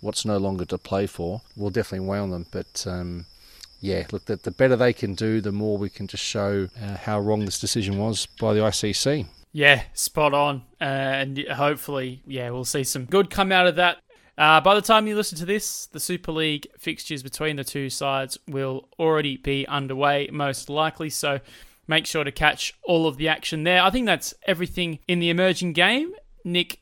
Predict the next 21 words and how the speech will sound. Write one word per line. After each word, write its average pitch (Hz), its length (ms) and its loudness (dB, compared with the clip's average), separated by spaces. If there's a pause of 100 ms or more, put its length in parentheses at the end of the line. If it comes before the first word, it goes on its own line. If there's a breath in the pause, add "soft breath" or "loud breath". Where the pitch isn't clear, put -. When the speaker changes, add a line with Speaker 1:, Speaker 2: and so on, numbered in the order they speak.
(120)
Speaker 2:
and 156 320 -4 (160)
Tim. 202 320 -2 (100)
Jeff 220 220 4
Allardyce 196 460 4
was 165 120 -6
appointed, 180 540 -6
uh, - 40 -4
on 147 300 2
a 139 60 -4
permanent 143 360 -2
basis 131 560 -2
as 123 200 -6
the 123 120 -6
I 127 140 0
C 127 180 -6
C 127 440 -6
C 135 420 -4
E 135 60 -4
O 135 240 -4 (100)
as 120 260 -8 (100)
well. 165 320 -6